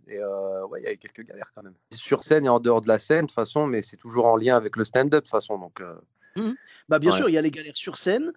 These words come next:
Speaker 2: tu peux bider, t'as les galères après, euh, t'as les galères avant scène, c'est-à-dire, euh, des problèmes d'éclairage, de je sais pas quoi, de régie,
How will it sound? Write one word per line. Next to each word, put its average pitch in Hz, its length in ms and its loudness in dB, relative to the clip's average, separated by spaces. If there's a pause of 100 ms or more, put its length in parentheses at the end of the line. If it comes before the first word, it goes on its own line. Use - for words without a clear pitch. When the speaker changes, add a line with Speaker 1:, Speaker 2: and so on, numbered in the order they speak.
(260)
Speaker 2:
tu 156 120 -8
peux 151 120 -4
bider, 170 580 0
t'as 151 100 0
les 156 120 2
galères 160 340 2
après, 160 380 0 (280)
euh, 147 640 0
t'as 175 100 2
les 170 100 4
galères 175 340 2
avant 196 320 2
scène, 165 480 -4
c'est-à-dire, 147 520 -2
euh, 139 40 0
des 139 120 -4
problèmes 147 420 -2
d'éclairage, 143 720 2
de 139 100 -4
je 131 80 -6
sais 147 100 -6
pas 139 140 -4
quoi, 151 260 0
de 147 100 -2
régie, 143 520 -2